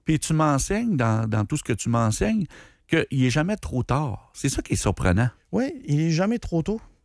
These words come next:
Speaker 1: Il n'est jamais trop tôt non plus,
Speaker 2: C'est ça,
Speaker 1: évidemment,
Speaker 2: exactement, parce que
Speaker 1: mais
Speaker 2: des
Speaker 1: il n'est
Speaker 2: fois, il y a
Speaker 1: jamais
Speaker 2: des gens
Speaker 1: trop tard.
Speaker 2: Exactement. Tu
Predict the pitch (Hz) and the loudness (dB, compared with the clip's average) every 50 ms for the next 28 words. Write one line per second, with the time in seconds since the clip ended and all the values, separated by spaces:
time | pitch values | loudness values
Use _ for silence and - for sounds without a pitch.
0 | _ _ _ - 120 120 117 143 151 156 - - 127 113 - 143 127 117 110 104 | _ _ _ 2 2 2 4 2 2 0 0 0 -2 -2 0 0 0 0 0 0
1 | - 220 269 277 - - 151 135 180 196 208 120 117 - 127 - 170 254 - 214 | -2 -2 -4 -4 -2 -2 -2 0 0 0 0 2 2 2 2 2 2 0 -2 -2
2 | 226 - 131 156 175 160 160 156 143 147 170 233 269 - 156 135 117 156 170 185 | 0 0 0 2 2 2 2 2 2 2 0 0 0 0 -2 -2 -2 0 -2 -2
3 | 143 104 - 139 135 139 160 214 - - 175 165 185 | -2 -2 -2 -2 -2 -2 -4 -6 -6 -6 -6 -6 -6